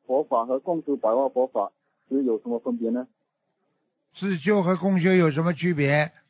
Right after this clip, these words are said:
Speaker 2: 一个人做好事
Speaker 1: 对。
Speaker 2: 和大家一起做好事有什么分别啦？你讲给我听啊。
Speaker 1: 啊，体会会深一点哦，然后大家都会做得很发喜。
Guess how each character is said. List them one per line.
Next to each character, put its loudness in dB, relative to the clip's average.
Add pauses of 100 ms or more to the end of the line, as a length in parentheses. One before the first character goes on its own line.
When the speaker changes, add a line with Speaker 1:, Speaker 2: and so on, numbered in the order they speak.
(340)
Speaker 2:
一 -2
个 4
人 4
做 2
好 6
事 -2
Speaker 1:
对。 0
Speaker 2:
和 -2
大 4
家 4
一 0
起 -6
做 0
好 2
事 -2 (180)
有 -4
什 -2
么 0
分 -2
别 0
啦？ 2
你 -4
讲 -2
给 -4
我 -4
听 -8
啊。 -2 (1800)
Speaker 1:
啊， 6
体 -4
会 4
会 2
深 0
一 2
点 2
哦， -2 (340)
然 2
后 2
大 -2
家 -2
都 -2
会 2
做 0
得 -2
很 -8
发 4
喜。 -14